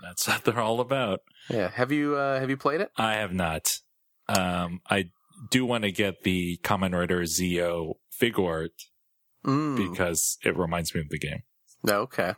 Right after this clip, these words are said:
Speaker 1: But no, I have not played the game.
Speaker 2: I'm gonna read you the description of the game off the, the back of the package. "The product of a mad scientist's genetic engineering, the Masked Rider has become a superhero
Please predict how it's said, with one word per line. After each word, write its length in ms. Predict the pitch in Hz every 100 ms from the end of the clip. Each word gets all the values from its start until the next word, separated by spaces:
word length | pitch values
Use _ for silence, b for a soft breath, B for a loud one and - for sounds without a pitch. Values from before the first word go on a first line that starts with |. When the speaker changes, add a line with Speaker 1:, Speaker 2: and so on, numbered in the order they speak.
| _
Speaker 1:
But 120 | 98
no, 140 | 90 87
I 80 | 80
have 100 | 80
not 200 | 78 -
played 180 | 73
the 80 | 69
game. 200 | 73 92 B B B B -
Speaker 2:
I'm 60 |
gonna 120 | 123
read 220 | 113 117 110
you 100 | 107
the 140 | 101
description 480 | 95 - 110 - 98
of 80 | 85
the 60 |
game 240 | 90 95 92
off 160 | 87 -
the, 140 | 85 -
the 140 | -
back 240 | 87 87 -
of 40 |
the 60 | 87
package. 480 | 95 85 87 - - _ _ _ _ - - _ _ _ _ -
"The 80 | 117
product 440 | - 165 151 143
of 120 | 101
a 100 | 127
mad 340 | 120 127 120 113
scientist's 640 | - 117 110 117 - -
genetic 540 | 107 - 117 110 107
engineering, 680 | 113 98 101 107 98 90 87 - b b _
the 80 | 110
Masked 340 | 113 123 -
Rider 440 | 120 113 113 101 95
has 180 | 104 98
become 400 | 101 - 110 107
a 80 |
superhero 800 | 113 - - 127 110 101 92 90